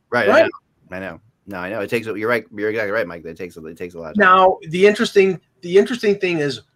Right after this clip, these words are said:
Speaker 2: everything that Gary Bettman said at the Board of Governors meeting today, but then on the other hand, he had, he admits to Renaud Lavoie that, uh, he confirmed that they, the N H L is meeting with the Quebec government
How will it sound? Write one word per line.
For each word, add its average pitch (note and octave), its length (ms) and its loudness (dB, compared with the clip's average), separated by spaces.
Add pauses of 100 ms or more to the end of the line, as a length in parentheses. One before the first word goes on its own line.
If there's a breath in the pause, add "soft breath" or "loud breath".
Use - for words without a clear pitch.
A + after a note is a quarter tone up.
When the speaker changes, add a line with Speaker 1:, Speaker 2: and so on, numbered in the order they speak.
(280)
Speaker 2:
everything G#3 440 0
that F3 160 0
Gary F3+ 260 0
Bettman D#3+ 340 -2
said D#3+ 260 0
at D#3 100 -6
the D3+ 60 -16
Board D3+ 200 -2
of C#3+ 80 -2
Governors D3 400 -2
meeting C#3 240 -4
today, C3+ 540 -4 (280 loud breath)
but C3 160 -4
then E3+ 400 2 (340)
on D#3 180 2
the D3+ 140 -2
other F#3 280 2
hand, C#3 340 -2
he D3+ 140 -4
had, B2+ 240 -4
he D#3 400 -10
admits D3 640 -2
to D3 140 -4
Renaud C#3+ 340 2
Lavoie C3 720 0 (500 soft breath)
that, C#3 400 -2
uh, C3+ 220 0
he C#3+ 140 -4
confirmed D#3 680 -2
that C#3+ 180 0
they, C#3+ 360 -2 (180)
the D3 120 0
N D#3+ 100 2
H D#3+ 180 -4
L D3+ 180 2
is C3 160 -4
meeting D#3 480 0
with D3 220 0
the C#3 80 -6
Quebec C3 560 -4
government F3 600 0